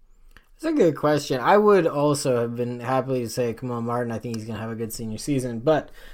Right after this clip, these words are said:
to be unique, I will say Benny Sapp will be the breakout defender. Antoine Winfield obviously is going to be the major component in the secondary. I think Jordan Howden will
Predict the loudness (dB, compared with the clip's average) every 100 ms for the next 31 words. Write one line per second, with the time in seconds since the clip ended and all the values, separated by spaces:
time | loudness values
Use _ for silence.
0 | -18 -2 2 4 4 0 -4 -2 -2 -2
1 | -4 -2 2 2 2 -6 -6 -2 0 0
2 | 0 -2 -2 -2 0 0 0 0 0 -4
3 | -10 -16 -18 -20 -16 -14 -8 -8 -6 -8
4 | -8 -6 -6 -6 -8 -8 -12 -20 -20 -20
5 | -18 -12 -12 -10 -10 -12 -14 -14 -2 0
6 | 4 6 6 4 2 2 2 4 2 -2
7 | -16 -20 -10 0 0 2 0 0 -2 -2
8 | -4 -4 -4 -4 -2 -2 -4 -6 -6 -6
9 | -2 -2 0 -2 -4 -6 -6 -4 -6 -4
10 | -4 -4 -2 0 0 0 -2 -6 -8 -2
11 | -2 -4 -8 -6 -2 -2 0 -2 -4 -8
12 | -6 -4 -4 -6